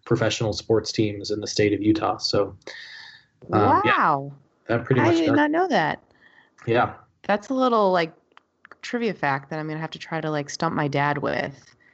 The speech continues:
Speaker 2: He always
Speaker 1: Right.
Speaker 2: stumps me with ridiculous, like, sports trivia.
Speaker 1: <laughs>
Speaker 2: So that's a good one I'm gonna have to hold on to.
Speaker 1: Well, it's interesting looking at,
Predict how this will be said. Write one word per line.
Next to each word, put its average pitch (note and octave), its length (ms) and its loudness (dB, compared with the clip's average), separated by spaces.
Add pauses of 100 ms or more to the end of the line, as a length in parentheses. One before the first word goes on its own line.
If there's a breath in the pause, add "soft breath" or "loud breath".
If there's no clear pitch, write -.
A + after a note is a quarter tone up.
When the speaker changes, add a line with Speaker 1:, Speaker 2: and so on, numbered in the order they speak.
(200 soft breath)
Speaker 2:
He - 140 -2
always F#3 180 4
Speaker 1:
Right. D3 60 4
Speaker 2:
stumps E3 240 -2
me D#3+ 100 -6
with C#3 200 -6
ridiculous, D3 640 -6
like, - 160 -6
sports - 380 -4
trivia. F3 540 0 (160)
Speaker 1:
<laughs> C#3 280 -6
Speaker 2:
So E3 140 -8
that's C3 160 -6
a - 40 -8
good - 180 -8
one - 220 -6
I'm - 80 -6
gonna D#2+ 100 -2
have D#2+ 160 -6
to - 120 -4
hold - 260 -2
on A#1 220 -2
to. F#3 280 -4 (540 loud breath)
Speaker 1:
Well, C#3+ 180 6
it's C#3 220 4
interesting F3 440 0
looking D3 480 2
at, A#2+ 480 -6